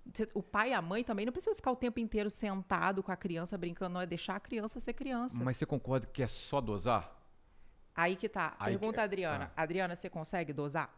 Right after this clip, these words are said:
Speaker 1: Eu não consigo. Então, antes dos dez anos, eu prefiro ser radical. Reconheci o erro que eu cometi nesse um ano.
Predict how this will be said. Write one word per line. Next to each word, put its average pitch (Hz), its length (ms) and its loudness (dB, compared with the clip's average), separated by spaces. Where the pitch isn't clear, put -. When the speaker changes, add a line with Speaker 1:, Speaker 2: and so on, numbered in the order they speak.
Speaker 1:
Eu 151 180 -6
não 151 120 -10
consigo. 175 500 -12
Então, 165 520 -6
antes 214 380 -4
dos 165 200 -4
dez 147 380 -2
anos, 160 380 -6
eu 160 100 -4
prefiro 160 380 -4
ser 170 140 -4
radical. 143 800 -4
Reconheci 180 840 -2
o 226 180 2
erro 170 220 2
que 165 100 -6
eu 160 60 0
cometi 151 480 -6
nesse 151 300 -4
um 131 160 -4
ano. 143 440 -2